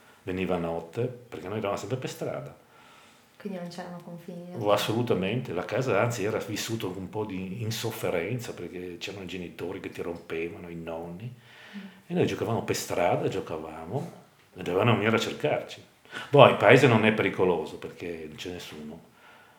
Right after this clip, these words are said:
Speaker 1: Poi una famiglia valeva l'altra, che io sia qui
Speaker 2: Sì.
Speaker 1: che sia un'altra famiglia era la stessa cosa, perché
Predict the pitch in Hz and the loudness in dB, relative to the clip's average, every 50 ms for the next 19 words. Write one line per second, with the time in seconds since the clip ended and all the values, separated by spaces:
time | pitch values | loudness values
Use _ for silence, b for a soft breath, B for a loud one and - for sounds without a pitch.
0 | B B _ _ _ - 127 117 117 113 - 127 110 117 123 147 151 117 104 101 | B B _ _ _ 4 6 8 8 8 8 8 8 8 10 10 10 10 10 10
1 | 110 95 85 95 113 110 87 87 - - - - - 98 101 95 - - 107 92 | 8 8 10 10 10 10 8 6 2 -4 -8 -6 -6 -6 -6 -6 -6 -6 -6 -6
2 | - - 101 98 101 - - - 98 95 92 90 92 95 92 - - - 98 98 | -6 -6 -6 -6 -6 -6 -6 -6 -4 -4 -2 -2 -2 -2 -2 -4 -4 -4 -4 -2
3 | 87 82 82 82 90 92 82 78 82 82 80 82 82 - 95 - - 80 - 101 | -4 -6 -6 -4 -4 -2 -2 -2 -2 -4 -4 -6 -6 -8 -10 -10 -10 -6 -2 0
4 | 92 80 80 78 73 76 80 80 78 B B B | 0 0 -2 -4 -8 -8 -8 -10 -10 B B B